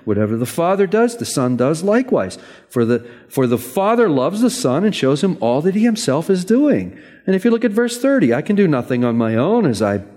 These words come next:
as I hear, I judge, and my judgment is just, because I seek not my own will, but the will of him who sent me." And when we were studying these passages, just by way of reminder, we saw that Jesus' ministry,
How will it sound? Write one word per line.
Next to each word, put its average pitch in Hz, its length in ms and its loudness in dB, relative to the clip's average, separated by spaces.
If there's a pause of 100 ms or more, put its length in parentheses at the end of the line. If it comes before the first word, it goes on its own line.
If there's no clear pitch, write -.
(340)
as 113 160 0
I 104 100 2
hear, 143 340 2
I 131 120 0
judge, 156 360 0
and 131 80 -2
my 107 120 0
judgment 139 420 -2
is 101 100 -2
just, 208 360 -2
because 147 260 -2
I 151 80 0
seek 151 300 -2
not 139 160 -2
my 123 180 -2
own 135 300 0
will, 175 260 0 (220)
but 220 120 0
the 214 120 0
will 156 240 2
of 190 100 -2
him 160 240 0
who 185 100 0
sent 277 440 -2
me." 98 260 -2 (240)
And 175 160 0
when 185 140 2
we 190 100 4
were 190 100 2
studying 247 460 2
these 143 160 2
passages, 110 680 -2
just 135 260 -2
by 117 160 -2
way 110 220 2
of 90 100 -4
reminder, 95 500 -2
we 185 140 2
saw 208 300 0
that 185 180 0
Jesus' 247 500 2
ministry, 107 680 -2